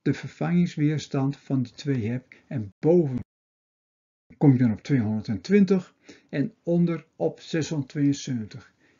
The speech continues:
En nu dus nog één laatste stap, namelijk dat ik die twee weer samen moet nemen. Twee weerstanden parallel. Ook dat is natuurlijk voor jou nu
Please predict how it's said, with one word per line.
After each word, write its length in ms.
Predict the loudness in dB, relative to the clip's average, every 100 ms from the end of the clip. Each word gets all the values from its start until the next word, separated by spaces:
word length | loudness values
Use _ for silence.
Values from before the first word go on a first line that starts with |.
| _
En 260 | -4 0
nu 160 | 2 2
dus 200 | 2 -4
nog 240 | -8 -10 _ _ _
één 400 | -2 0 0 -2 -10 _ _ _ -14
laatste 400 | -8 -8 -10 -14
stap, 340 | -14 -14 -16 _ _ _ -10
namelijk 480 | -6 -4 -6 -10 -10
dat 120 | -12
ik 60 |
die 140 | -14 -18
twee 420 | -18 -10 -10 -10 -14 _ _ _ _
weer 300 | -4 -4 -6 _ _ _ _ _ _
samen 360 | _ -8 -2 -2
moet 120 | -2
nemen. 360 | -4 -8 -10 -14 _ _
Twee 300 | -2 0 0
weerstanden 560 | -4 -6 -8 -10 -10
parallel. 640 | -10 -12 -10 -10 -10 -12 -16 _ _
Ook 180 | -18 -12
dat 260 | -10 -10 _
is 200 | -14 -12
natuurlijk 560 | -12 -6 -6 -6 -10 -16 _ _
voor 220 | -10 -6
jou 320 | -4 -4 -6
nu 360 | -6 -2 -2